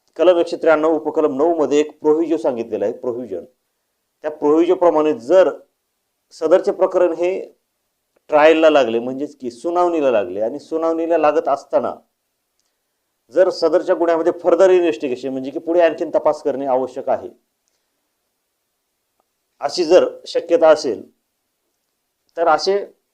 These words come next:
अशा गुन्ह्याची ट्रायल सुरू असताना, अशा गुन्ह्याची सुनावणी सुरू असताना अशा गुन्ह्याचा तपास हा नव्वद दिवसांच्या आत पूर्ण करणे आयोगावरती आता यापुढे बंधनकारक आहे.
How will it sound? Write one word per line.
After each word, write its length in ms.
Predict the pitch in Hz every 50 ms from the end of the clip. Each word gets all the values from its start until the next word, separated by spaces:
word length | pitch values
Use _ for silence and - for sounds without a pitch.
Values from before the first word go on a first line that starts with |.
| _ _
अशा 200 | 131 135 185 180
गुन्ह्याची 340 | 165 165 170 170 170 - 175
ट्रायल 340 | - - 160 160 170 180
सुरू 200 | 175 170 175 156
असताना, 280 | 143 127 - 143 131 139
अशा 160 | 143 - 156
गुन्ह्याची 360 | 151 143 147 151 147 143 147
सुनावणी 440 | 151 - - - 160 147 156 165 165
सुरू 200 | 156 165 160 131
असताना 360 | 117 - - - 104 104 120 120 87 - _ _ _
अशा 240 | 123 127 - - 175
गुन्ह्याचा 320 | 156 156 160 165 156 165 160
तपास 300 | 165 156 151 160 151 147 -
हा 220 | 147 143 101 85 90
नव्वद 380 | 107 120 135 151 156 165 185 175
दिवसांच्या 500 | 147 156 151 156 160 147 143 - 160 135
आत 140 | 107 - - _ _ _ _ _ _ _ _ _ _ _ _
पूर्ण 240 | 151 160 160 165 165
करणे 340 | 151 156 151 135 143 143 156
आयोगावरती 580 | - 120 143 139 135 135 135 131 127 127 127
आता 180 | 127 120 123 131
यापुढे 320 | 123 123 120 120 117 135
बंधनकारक 540 | 131 123 127 123 123 113 107 110 107 117 113 135
आहे. 240 | 120 98 92 101